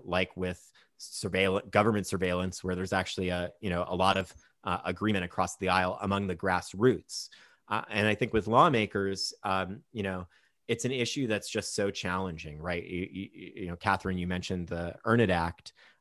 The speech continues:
um, you know, and that's just the perfect example of a bill that's, uh, you know, kind of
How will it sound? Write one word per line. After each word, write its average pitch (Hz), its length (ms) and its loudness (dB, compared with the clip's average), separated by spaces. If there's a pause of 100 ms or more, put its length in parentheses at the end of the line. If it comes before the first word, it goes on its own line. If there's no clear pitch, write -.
(120)
um, 85 460 2 (480)
you 98 80 -2
know, 87 260 -2 (180)
and 95 200 -2
that's 98 180 -2
just - 220 -2
the 117 60 0
perfect 123 420 0
example 98 480 2
of 85 100 -2
a 87 60 -2
bill 95 340 2
that's, - 500 -6 (140)
uh, 101 340 -10
you 92 120 -8
know, 82 160 -6
kind 90 240 -4
of 85 160 -8